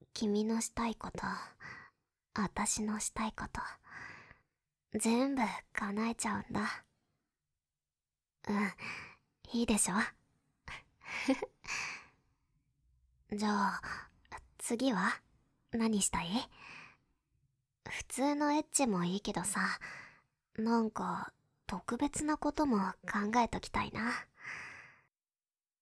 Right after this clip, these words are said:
君、いろんな願望隠してそうだし。<laughs> へえ、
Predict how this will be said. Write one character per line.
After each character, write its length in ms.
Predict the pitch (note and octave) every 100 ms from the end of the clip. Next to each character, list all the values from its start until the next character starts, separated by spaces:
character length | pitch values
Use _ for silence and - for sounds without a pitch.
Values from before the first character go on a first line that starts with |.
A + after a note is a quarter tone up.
| _ _ _ _
君、 520 | - G3 F3+ F#3 F#3+ - - - - _ _
い 220 | G#3+ F3+ F3
ろ 180 | F#3+ C#4
ん 120 | D4
な 160 | C#4+
願 320 | A#3+ A3+ A#3+ A#3+
望 280 | A#3+ A#3 A3+ - -
隠 360 | G3 - C4+
し 100 | C4+
て 140 | - G3+
そ 220 | - F#3+
う 40 |
だ 140 | - F#3
し。 180 | - A3
<laughs> 80 | - - - - - - _ _ _ _ - - - _ _ _ _ - - - - - - _ - - _ _ _ - - - - - _ _ _ _ _ _ _ _ _ _ _ _ - G#3
へ 60 | G#3+
え、 920 | F#3+ F#3+ G3+ A3+ B3 C4 C4+ C4